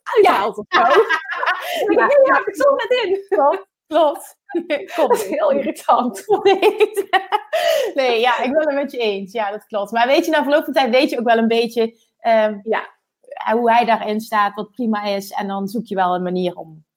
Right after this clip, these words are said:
Speaker 1: ja, daar toch voor jezelf dan een weg in te vinden. Om het, om het, om in jouw energie te komen zonder dat je iemand anders daarmee lastig valt. Ik denk dat je het zo moet zien, ja.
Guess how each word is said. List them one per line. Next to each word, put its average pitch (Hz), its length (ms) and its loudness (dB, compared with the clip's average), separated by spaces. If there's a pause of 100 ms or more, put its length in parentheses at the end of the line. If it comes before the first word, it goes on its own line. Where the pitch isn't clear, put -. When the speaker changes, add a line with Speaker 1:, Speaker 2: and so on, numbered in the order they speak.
(260)
Speaker 1:
ja, - 260 -6 (120)
daar 170 200 -8
toch 185 320 -8 (240)
voor 202 120 0
jezelf 190 400 0
dan 175 300 -2
een 180 100 -4
weg 190 180 0
in 185 120 -2
te 180 100 -10
vinden. 175 440 -6 (260)
Om 208 160 2
het, 196 200 -6
om 233 140 4
het, 254 400 4
om 320 140 6
in 311 100 4
jouw 302 240 6
energie 294 360 2
te 311 100 0
komen 262 300 2
zonder 247 240 0
dat 226 80 -4
je - 60 -12
iemand 214 240 -4
anders 202 180 -12
daarmee 180 220 -6
lastig - 340 -12
valt. - 240 -12
Ik 180 60 -16
denk 170 180 -10
dat 175 120 -14
je 170 60 -20
het - 80 -20
zo - 180 -16
moet - 120 -20
zien, - 240 -18
ja. - 200 -20